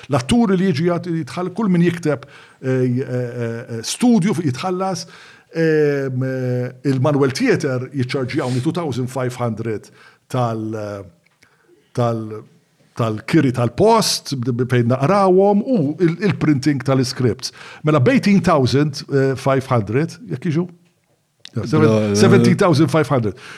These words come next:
Speaker 1: Eh, eh, jiena nipro-, jiena jien nikkrea tliet plays mi-, miktuba minn, minn ħadd ieħor. Iva, Chris Gatt qal li dal-aħħar jien ktibthom kollha, ma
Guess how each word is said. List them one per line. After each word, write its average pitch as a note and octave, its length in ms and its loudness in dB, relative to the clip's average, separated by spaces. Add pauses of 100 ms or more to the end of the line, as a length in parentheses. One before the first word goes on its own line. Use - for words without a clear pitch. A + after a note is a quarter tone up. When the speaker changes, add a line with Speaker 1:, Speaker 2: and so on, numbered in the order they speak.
Speaker 1:
Eh, F#3 360 4
eh, F3+ 220 2
jiena A3 280 4
nipro-, F3 320 4
jiena E3 300 2
jien G3 260 0
nikkrea A3+ 680 2 (1000)
tliet F3+ 340 -2
plays B2+ 580 -4
mi-, F3 360 0
miktuba E3 420 0
minn, D3+ 280 -2 (140)
minn C3+ 200 -4
ħadd C3 240 -4
ieħor. F#2+ 240 -6 (220)
Iva, E3+ 260 2
Chris C3+ 160 -2
Gatt D#3 180 -2
qal C3 140 0
li B2+ 80 2
dal-aħħar D3 320 0
jien B2+ 160 0
ktibthom A#2+ 340 -4
kollha, G#2 360 -2
ma B2 180 0